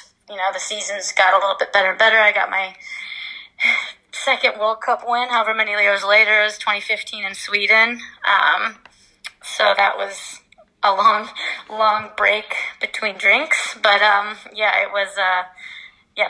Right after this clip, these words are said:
back on track, I guess, and able to stay healthy. And so twenty fifteen and sixteen just kept building and more and more consistent, and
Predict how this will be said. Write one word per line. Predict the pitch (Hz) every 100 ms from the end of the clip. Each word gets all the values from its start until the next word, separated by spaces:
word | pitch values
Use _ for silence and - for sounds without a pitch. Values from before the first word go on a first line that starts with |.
| -
back | 190 -
on | 185 -
track, | - - -
I | -
guess, | 190 202 226 - -
and | 190 180
able | 185
to | 190
stay | - 190
healthy. | 180 196 180 - 208 202
And | 190
so | - -
twenty | 202 185
fifteen | 190 - 185
and | 180
sixteen | - - - - 185
just | 185 -
kept | 170 -
building | 185 185 180 180
and | 180
more | 185 185
and | 185
more | 185
consistent, | - - 285 - - 285 -
and | 196 -